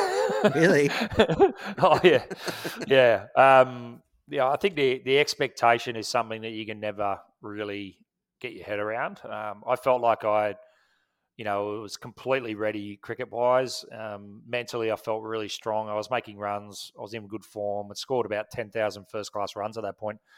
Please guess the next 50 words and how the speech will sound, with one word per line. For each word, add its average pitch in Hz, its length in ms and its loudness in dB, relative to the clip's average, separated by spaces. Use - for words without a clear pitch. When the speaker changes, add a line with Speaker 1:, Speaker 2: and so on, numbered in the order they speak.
Speaker 2:
And, 120 560 -2
you 135 140 -8
know, 107 60 2
it 113 40 4
was 113 120 -4
a 123 60 0
really 127 220 0
good 117 180 -4
time 113 220 2
to 104 60 -8
be 95 100 -8
picked. - 320 -8
I 110 40 -2
think 113 160 -8
I 110 40 -4
was 104 100 -6
coming 113 260 -4
off 98 120 -6
four 107 280 -6
hundreds, 110 380 -2
I 101 80 -4
think, 101 240 -14
um, 101 340 -8
in 95 140 -18
first 104 240 -8
class 104 300 -2
and 98 100 -12
one-day 104 300 -2
cricket. 101 320 -14
And, 104 340 -10
um, 101 360 -2
if 107 80 -12
you're 123 160 2
ever 120 120 4
gonna 110 160 -2
get 101 220 -8
picked, - 180 -10
that's - 220 -6
when 110 100 -6
you 101 100 -8
wanna 107 200 -4
get 107 180 -8
picked - 320 -12
for, 110 400 -6
you 110 140 -12
know, 101 160 -4
your, 110 300 -6
your 104 140 -12
debut. 110 540 -4
Um, 104 440 -6